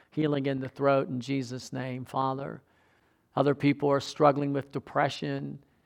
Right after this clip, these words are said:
Well, we're not just talking about the kingdom. We wanna release your healing power. Lord, I take dominion over the spirit of depression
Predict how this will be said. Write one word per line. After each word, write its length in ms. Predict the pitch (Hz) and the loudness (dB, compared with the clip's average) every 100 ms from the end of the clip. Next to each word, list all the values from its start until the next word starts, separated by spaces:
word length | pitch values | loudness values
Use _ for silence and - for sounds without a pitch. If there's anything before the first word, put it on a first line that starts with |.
| _ - | _ -8
Well, 120 | 151 | -2
we're 80 | 147 | 2
not 180 | 151 143 | 2 0
just 240 | 143 - | -6 -6
talking 480 | - 151 156 147 135 | 4 6 6 2 -6
about 280 | 131 127 - | -2 -4 -4
the 80 | |
kingdom. 420 | 127 - 131 131 131 | -10 -6 -4 -4 -4
We 80 | |
wanna 240 | 143 143 139 | -2 -2 -2
release 500 | 135 139 151 - - - _ _ - 294 | -2 0 -2 -2 -10 -20 _ _ -20 -8
your 200 | 139 131 | -4 -2
healing 360 | 127 143 143 | 0 0 0
power. 300 | 123 135 135 | 4 6 6
Lord, 200 | 131 139 | 4 2
I 80 | 135 | 2
take 260 | 127 143 135 | 2 0 0
dominion 560 | 135 135 147 151 143 | -2 0 0 0 0
over 300 | 147 139 135 | 0 0 -2
the 100 | 131 | -2
spirit 380 | 135 - 147 147 | -6 0 2 4
of 80 | 147 | 2
depression 720 | 147 - 139 143 - 151 151 | -2 0 2 2 0 -4 -4